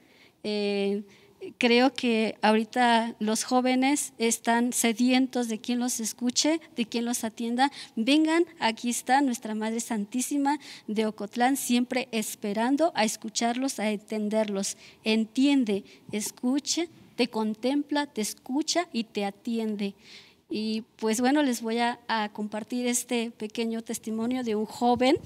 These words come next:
de diecisiete años que no conoce a nuestra Madre Santísima de Ocotlán, pero una de nuestras hermanas le compartió agua santa. Él decidió es-, irse a Estados Unidos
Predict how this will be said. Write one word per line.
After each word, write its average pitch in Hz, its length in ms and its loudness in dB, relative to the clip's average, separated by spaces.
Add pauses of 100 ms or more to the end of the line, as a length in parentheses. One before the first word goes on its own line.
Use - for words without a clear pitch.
(320)
de 214 140 -4
diecisiete 226 640 -4
años 233 440 -2 (460)
que 226 300 -2 (100)
no 294 260 4
conoce 349 380 4
a 359 40 2
nuestra 294 320 -2
Madre 247 240 2
Santísima 233 640 -4
de 208 120 -4
Ocotlán, 240 420 -4 (300)
pero 220 480 -4 (220)
una 240 220 0
de 247 100 0
nuestras 247 400 -4
hermanas 285 500 -2 (320)
le 214 560 2 (840)
compartió 220 540 -4
agua 233 180 -2
santa. 262 460 -2 (500)
Él 247 220 2
decidió 254 400 2
es-, 247 220 0
irse 247 280 0
a 254 60 2
Estados 233 460 -2
Unidos 254 500 0